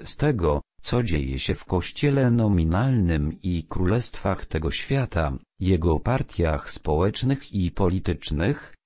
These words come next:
czy świecie finansów, nie przeszkodzi zamiarom Boga związanym z wydarzeniami tuż przed nami, w ich wypełnieniu się w całkowitej zgodzie z proroctwami.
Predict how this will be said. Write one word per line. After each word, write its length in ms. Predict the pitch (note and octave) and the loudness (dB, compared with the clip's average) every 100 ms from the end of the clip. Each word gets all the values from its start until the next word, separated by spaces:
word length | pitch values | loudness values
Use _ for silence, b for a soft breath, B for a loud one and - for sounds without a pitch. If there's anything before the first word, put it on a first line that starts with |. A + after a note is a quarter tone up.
| - | -10
czy 180 | - G#2 | 0 0
świecie 520 | - D3 D3+ - G#2 | 0 0 0 2 0
finansów, 800 | - E2 G#2 A#2+ - G#2+ G2 - - _ G#2 | 2 0 2 0 0 0 -2 -6 -14 _ 2
nie 180 | G2 | 2
przeszkodzi 720 | E2+ - - - C3 B2 G#2+ G2 | 2 -2 -4 0 0 0 0 0
zamiarom 840 | E2 F2 F2+ D#2 D2+ D2+ D2 D2+ | 2 2 2 2 2 2 0 0
Boga 420 | G#2+ B2 E2+ D#2 | 0 0 2 0
związanym 920 | C#2 E2 F#2 G2+ F2+ C2+ C#2+ F#2+ F#2+ | 0 -2 0 0 -2 -2 0 2 2
z 140 | D#2 D#2 | 2 0
wydarzeniami 960 | D#2+ E2 F2+ F2+ G2 A2+ G2 D2+ C2+ C#2 _ - | 0 0 2 2 2 2 2 0 -2 -6 _ -4
tuż 240 | A2+ - | 0 0
przed 320 | - - E2 D#2+ | -2 -2 -2 0
nami, 560 | F2+ F2+ D2 B1 - - _ | 2 2 0 -2 -8 -14 _
w 180 | - - | -20 -2
ich 280 | D3 - - | -2 -2 -10
wypełnieniu 760 | D#2+ F#2 D#2 D#2 D2+ C2 C2 C#2 | -4 -2 0 0 0 -2 -4 -4
się 260 | - D#2+ | -4 -2
w 100 | D2+ | -2
całkowitej 800 | - F#2 D#2+ E2+ E2 B2+ G#2 F#2 | -2 -2 0 -2 -2 -2 -2 -2
zgodzie 540 | D#2 D#2+ A2 B2+ G2 F2 | -2 0 2 2 2 0
z 120 | - | -2
proroctwami. 1080 | - G2+ E2+ D2+ - - A#2+ B2 A#2+ - | 0 2 2 -2 -6 -8 -4 -4 -4 -6